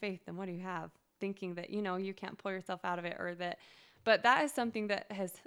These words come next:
resonated with me so much that, you know, I am gonna outlast exponentially longer thinking that somebody has my back, someone's watching out for me, and I have the ability to endure and outlast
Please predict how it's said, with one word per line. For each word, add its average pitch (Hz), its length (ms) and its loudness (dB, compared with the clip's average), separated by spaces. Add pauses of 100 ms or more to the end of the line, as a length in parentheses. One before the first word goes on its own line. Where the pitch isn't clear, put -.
(280)
resonated 196 600 0
with 180 220 -10
me 190 140 -4
so 190 260 -8
much 190 320 -6
that, - 280 -6 (600)
you 220 140 0
know, 185 180 4
I 208 160 0
am 233 140 0
gonna 214 260 0
outlast 196 580 -2
exponentially 226 840 -4
longer 180 540 -6 (100)
thinking 202 520 -4
that 170 440 -2 (520)
somebody 220 380 -4
has 185 240 -6
my 180 100 -8
back, - 340 -6
someone's 214 360 -6
watching 190 320 -4
out 185 120 -8
for 190 140 -8
me, 180 180 -6 (340)
and 180 440 -2 (100)
I 190 220 0
have 180 440 -2 (500)
the 196 100 0
ability 196 480 -2
to 208 300 -6
endure 190 600 -4 (380)
and 208 180 -6
outlast 190 540 -2